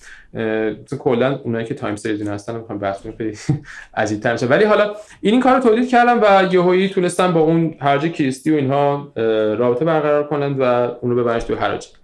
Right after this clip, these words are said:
حالا اگه ما برگردیم تو این صحبت که این داستان کوتاهی که من براتون تعریف کردم، داستان پر از آب چشم براتون تعریف کردم، برگردید ببینید که چند نفر توی این فرایند خلاقیت به خرج دادن که نهایتاً این خروجی تولید شه.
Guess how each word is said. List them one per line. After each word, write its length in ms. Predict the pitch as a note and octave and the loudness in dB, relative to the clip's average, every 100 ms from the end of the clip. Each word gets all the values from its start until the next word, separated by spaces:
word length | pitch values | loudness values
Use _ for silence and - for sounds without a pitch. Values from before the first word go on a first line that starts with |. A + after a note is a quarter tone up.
| - - - _ | -20 -20 -20 _
حالا 220 | - F#3 | 2 4
اگه 140 | B3 A#3 | 4 4
ما 100 | F3+ | 4
برگردیم 480 | E3+ E3+ E3+ E3+ E3 | 4 4 4 4 2
تو 140 | F3+ | 0
این 180 | D#3 D#3+ | 2 0
صحبت 440 | D#3+ D#3 D3+ D3 | 2 2 2 0
که 120 | D3+ | 0
این 180 | C#3+ D3+ | 0 2
داستان 420 | D3+ C#3+ D3 C#3 | 2 2 0 -2
کوتاهی 320 | C#3 C#3+ C#3+ C#3 | -2 -2 0 0
که 100 | C#3 | 0
من 80 | C3 | 2
براتون 260 | C3 C#3 | 2 0
تعریف 320 | C#3 C3 C3 | -2 0 0
کردم، 400 | C#3 B2+ B2+ C3 C3 - A#2+ A#2+ _ - | 0 0 0 -2 -4 -4 -4 -6 _ -4
داستان 260 | B2 - B2+ | -4 -2 -4
پر 120 | C3+ | -2
از 140 | B2 | 0
آب 180 | B2 B2 | 0 0
چشم 280 | B2+ B2 B2+ | -2 -4 -4
براتون 220 | A#2+ B2+ | -4 -4
تعریف 240 | B2 A#2+ A#2+ | -2 -2 0
کردم، 360 | B2 C#3+ A3+ - - - - _ _ | 0 0 -2 -6 -18 -20 -20 _ _
برگردید 480 | E3+ G#3+ A#3+ B3+ B3+ | 2 4 4 2 2
ببینید 240 | B3+ B3+ | 2 2
که 80 | B3+ | 0
چند 640 | B3 - - F#3+ B3+ B3 F#3+ | -4 -6 0 2 4 2 2
نفر 580 | C3+ C3 A#2+ A#2 A#2+ - _ _ _ - | 2 2 2 2 0 -6 _ _ _ -6
توی 120 | E3 | -2
این 180 | F3 E3+ | 0 0
فرایند 840 | E3+ C3 B2 B2 B2 C3+ E3+ G#3+ - - _ - | 2 2 4 2 2 2 0 -2 -6 -18 _ -12
خلاقیت 840 | - D3 C#3+ C#3+ B2+ C#3+ F#3 G3+ | 0 2 4 4 2 2 0 0
به 80 | C#3+ | -2
خرج 380 | - A#2+ A#2+ - | 0 0 0 -2
دادن 440 | A#2 A#2 A2+ A#2+ | -4 -2 -4 -6
که 100 | - | -4
نهایتاً 400 | B2+ B2 B2+ E3+ | -2 0 -2 -2
این 100 | F#3+ | -4
خروجی 360 | - D3 C#3+ F3 | -2 -2 -2 -4
تولید 300 | D3+ G#2 G#2 | -2 -4 -6
شه. 240 | - - | -10 -14